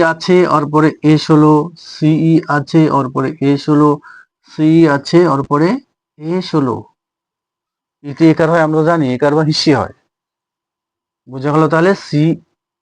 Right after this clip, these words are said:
পরে ই যদি থাকে, তাহলে দন্ত স হবে। সিই সিমেন্ট, দন্ত স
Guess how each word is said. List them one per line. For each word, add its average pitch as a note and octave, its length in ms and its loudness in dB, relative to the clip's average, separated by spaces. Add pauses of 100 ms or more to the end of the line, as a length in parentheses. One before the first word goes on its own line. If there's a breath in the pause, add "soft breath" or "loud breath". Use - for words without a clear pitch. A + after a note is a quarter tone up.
(160)
পরে D3 140 -6 (140)
ই D3+ 100 -2 (220)
যদি D#3 220 2
থাকে, D#3+ 280 0
তাহলে E3 220 0
দন্ত D3+ 340 0
স - 200 -4
হবে। A#2 300 0 (160)
সিই D3 420 0 (140)
সিমেন্ট, D3 520 2
দন্ত B2+ 200 -4
স C3+ 100 -4